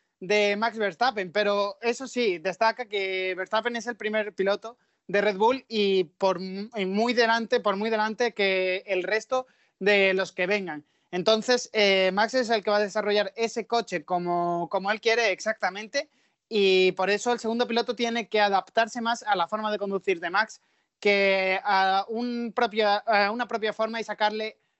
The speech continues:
más el ju-, jugo al coche como conduce Max. Eh, con esto también quiere decir que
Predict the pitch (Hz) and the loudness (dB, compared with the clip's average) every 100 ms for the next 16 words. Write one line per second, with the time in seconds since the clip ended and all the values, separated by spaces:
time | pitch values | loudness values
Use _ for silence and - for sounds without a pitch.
0 | - 196 233 240 233 - 254 - 247 202 | -10 0 0 0 -6 -8 -18 -4 0 2
1 | 185 202 226 - 233 214 - 185 180 180 | 0 0 -2 -2 -8 -8 -4 -2 0 0
2 | 165 185 190 196 226 - 185 165 262 - | -2 0 0 0 -4 -4 -6 -6 -6 -14
3 | _ _ _ _ - 208 208 208 202 208 | _ _ _ _ 0 4 6 6 6 4
4 | 208 196 180 208 240 262 262 262 254 254 | 2 -2 0 0 0 -2 -2 -2 -2 0
5 | 240 226 247 226 - 202 190 190 | 0 0 -4 -6 -2 -2 -2 -6